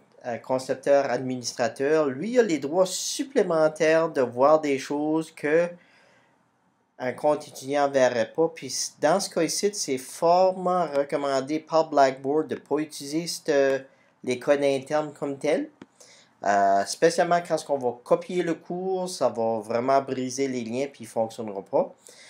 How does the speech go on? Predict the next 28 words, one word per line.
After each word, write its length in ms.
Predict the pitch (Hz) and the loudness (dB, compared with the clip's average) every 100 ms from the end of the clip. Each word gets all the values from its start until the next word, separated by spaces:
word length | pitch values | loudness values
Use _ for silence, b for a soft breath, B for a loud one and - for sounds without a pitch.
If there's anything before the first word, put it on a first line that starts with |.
| B B B B - | B B B B 0
Euh, 160 | 113 113 | 2 2
pour 420 | - - 240 262 | 0 -2 0 2
solutionner 640 | - 226 185 - 180 202 | 2 0 0 0 0 0
ce 200 | 240 - | -2 -4
problème, 500 | - 135 123 160 180 | -2 -2 0 0 -2
nous 160 | 147 160 | -4 0
autres, 260 | 349 370 196 | 0 2 2
on 60 | |
a 340 | 156 143 135 127 | 4 4 4 2
acheté 460 | - - 180 190 | -2 -6 -4 0
un, 380 | 165 139 123 117 - - | 2 2 0 -2 -8 -8
un, 760 | 110 101 98 95 82 - - | -6 -6 -6 -8 -10 -12 -10
un 60 | 120 | -6
outil 260 | 131 131 180 | -6 -8 -10
supplémentaire 960 | - - 160 143 131 123 143 151 160 | -8 0 2 2 2 2 0 2 0
qui 500 | - 143 131 127 131 | -4 -4 -2 0 0
est 60 | 127 | 2
un 300 | 117 113 107 | 2 2 0
répertoire 680 | 120 143 156 - 160 156 143 | -2 -2 -4 -2 4 4 2
digital 720 | 127 131 117 131 143 175 185 | -4 -12 -2 2 4 2 -4
où 120 | 147 | -12
ce 80 | - | -10
qu'on 120 | 123 | -8
peut 100 | 117 | -2
emmagasiner 840 | 117 117 120 127 127 131 123 143 156 | 0 2 0 0 0 0 0 -2 -4
nos 300 | 143 120 117 | -2 -2 -2
objets 300 | 120 127 135 | -2 -2 0
d'apprentissage. 1000 | 127 - 127 120 - 120 170 254 - | 0 0 -2 -2 0 0 0 -6 -14